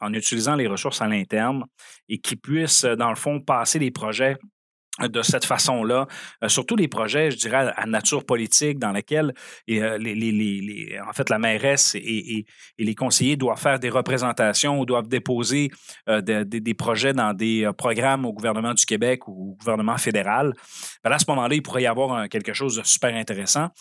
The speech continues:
Euh, ça pourrait être beaucoup plus efficace et effectivement, on pourrait avoir des estimations, euh, qui sont beaucoup plus justes. C'est sûr que parmi vous, peut-être qu'il y en a qui vont me dire, « Ouais, mais Benoît, attends un peu là. » Euh, il y a le contexte de la covid, il y a le contexte de la construction, le contexte de la main-d'œuvre, le contexte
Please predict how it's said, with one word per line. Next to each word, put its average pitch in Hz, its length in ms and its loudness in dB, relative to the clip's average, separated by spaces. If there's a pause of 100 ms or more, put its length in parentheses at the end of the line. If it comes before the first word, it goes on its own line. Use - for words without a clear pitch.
(340)
Euh, 107 140 2
ça 113 160 4
pourrait - 200 -2
être 127 140 0
beaucoup 113 220 -6
plus 113 220 0
efficace 151 500 0
et 120 60 0
effectivement, 123 540 0
on 143 40 0
pourrait 113 160 -4
avoir 127 180 2
des 113 240 -2
estimations, 127 720 2 (640)
euh, 113 80 2
qui - 180 2
sont 135 220 4
beaucoup 127 240 -2
plus 117 180 2
justes. 98 380 0 (560)
C'est - 160 -2
sûr 190 300 2
que 156 260 0
parmi 107 340 -2
vous, 143 200 -2
peut-être 131 260 0
qu'il 123 80 -2
y 110 60 2
en - 20 0
a 131 60 0
qui 113 80 -4
vont 107 100 -2
me 101 60 -4
dire, « 123 260 0
Ouais, 120 220 0
mais 110 100 0
Benoît, 107 380 0 (320)
attends 101 180 -2
un 117 80 0
peu 117 160 -2
là. » 92 160 -2 (580)
Euh, 98 600 -2 (260)
il 104 400 -10
y 117 60 -2
a - 20 -2
le 113 60 -4
contexte 127 400 0
de 120 60 2
la 117 80 2
covid, 135 480 0
il 139 100 -4
y - 20 -2
a 110 40 0
le 101 60 -6
contexte 104 360 -6
de 110 40 0
la 101 60 0
construction, - 460 -2
le 127 60 -2
contexte 110 360 -2
de 110 40 4
la 104 40 2
main-d'œuvre, 101 400 0
le 107 80 -2
contexte 101 480 -2